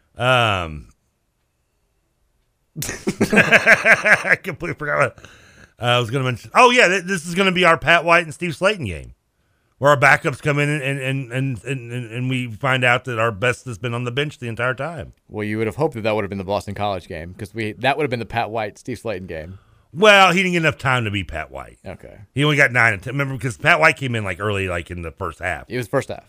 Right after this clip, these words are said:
Speaker 1: Yeah, I mean, it might have been first quarter for all I remember, but, uh, but it was early, I know, in the game. So he just didn't get enough time to warm up like he did, like Pat White did. So
Speaker 2: Okay.
Speaker 1: it's, it's gonna happen. This is gonna be it.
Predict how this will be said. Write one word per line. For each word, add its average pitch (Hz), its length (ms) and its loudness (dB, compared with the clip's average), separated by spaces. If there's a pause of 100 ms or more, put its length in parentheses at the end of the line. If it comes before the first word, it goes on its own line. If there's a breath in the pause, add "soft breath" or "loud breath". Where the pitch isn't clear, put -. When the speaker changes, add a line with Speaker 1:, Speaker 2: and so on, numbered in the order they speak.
Speaker 1:
Yeah, 90 200 -4
I 82 60 -10
mean, 110 120 -6
it - 20 -6
might 87 100 -4
have 82 120 -6
been 82 80 -10
first 87 200 -10
quarter 123 220 -6
for 73 100 -16
all 71 80 -8
I 71 40 -8
remember, 71 320 -10
but, 73 200 -10 (680 soft breath)
uh, 90 280 -6
but 80 140 -6
it 113 80 0
was 98 140 -4
early, 104 240 0
I 85 60 -2
know, 90 140 -4
in 85 40 -8
the 80 80 -12
game. 80 320 -6
So 117 160 -8
he 160 140 0
just 147 160 -10
didn't 170 140 -4
get 156 100 -2
enough 135 80 -2
time 135 240 0
to 113 60 -4
warm 107 260 -4
up 78 340 -10
like 87 160 -10
he 87 60 -14
did, 87 180 -10
like 82 220 -10
Pat 82 160 -8
White 67 180 -18
did. 60 200 -20 (1120)
So 104 160 -6
Speaker 2:
Okay. 113 100 -2
Speaker 1:
it's, 95 80 -12
it's 120 140 -8
gonna 123 140 0
happen. 92 300 -2
This 95 140 -10
is 101 60 -12
gonna 104 140 -4
be 92 180 -6
it. 71 160 -12